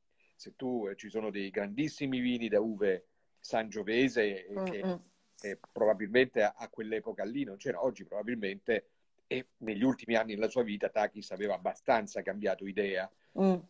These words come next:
Speaker 1: Eh, però tutto dipendeva da, da
Speaker 2: Certo.
Speaker 1: questo, dipendeva da, da, da che cosa c'era nelle, nelle vigne,
Speaker 2: Eh,
Speaker 1: no?
Speaker 2: certo.
Speaker 1: Eh.
Speaker 2: Invece di assaggi che ti sono rimasti impressi, di annate
Speaker 1: Beh,
Speaker 2: storiche?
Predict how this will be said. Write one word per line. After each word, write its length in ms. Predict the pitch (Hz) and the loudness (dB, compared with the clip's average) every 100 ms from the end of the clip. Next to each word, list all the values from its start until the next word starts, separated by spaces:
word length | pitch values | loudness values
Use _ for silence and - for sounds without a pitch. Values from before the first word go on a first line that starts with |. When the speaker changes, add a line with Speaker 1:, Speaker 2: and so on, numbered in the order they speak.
| _ | _
Speaker 1:
Eh, 220 | 117 120 _ _ | 2 2 _ _
però 260 | - 220 - | 8 8 6
tutto 260 | - 208 170 | -10 -8 -8
dipendeva 680 | 127 190 196 180 202 147 131 | -6 -8 -4 -4 -2 -4 -4
da, 120 | 120 | -10
da 100 | 120 | -8
Speaker 2:
Certo. 420 | 143 202 175 - 175 | 6 8 8 4 -2
Speaker 1:
questo, 140 | 175 _ - | -2 _ -16
dipendeva 420 | 120 127 156 165 | -12 0 4 4
da, 160 | 113 | 2
da, 200 | 107 107 | -4 -6
da 140 | 107 131 | -8 -4
che 160 | 190 - | -4 2
cosa 320 | 196 190 196 | 4 4 2
c'era 340 | - 135 131 | -4 -4 -4
nelle, 400 | 135 110 107 104 | -6 -12 -16 -16
nelle 180 | 101 104 | -16 -18
vigne, 140 | 104 - _ _ _ _ | -18 -20 _ _ _ _
Speaker 2:
Eh, 140 | - 190 | 0 2
Speaker 1:
no? 80 | |
Speaker 2:
certo. 380 | - 220 - - _ - _ _ _ | 8 8 6 -4 _ -20 _ _ _
Speaker 1:
Eh. 60 | 214 | 6
Speaker 2:
Invece 380 | 226 302 269 214 | 8 10 8 8
di 80 | |
assaggi 640 | 202 - - 233 240 202 220 | 4 4 2 2 2 0 -2
che 120 | 214 | -2
ti 120 | 233 | -4
sono 160 | 214 214 | -8 -6
rimasti 440 | 214 214 214 - | -4 -4 -6 -4
impressi, 640 | 208 202 233 262 - - 220 | -4 2 4 4 -2 -4 2
di 80 | |
annate 420 | 185 190 196 196 190 | 2 2 0 2 -2
Speaker 1:
Beh, 40 | |
Speaker 2:
storiche? 1040 | - - 180 190 190 185 185 185 185 180 | -4 0 4 6 6 4 2 2 0 -4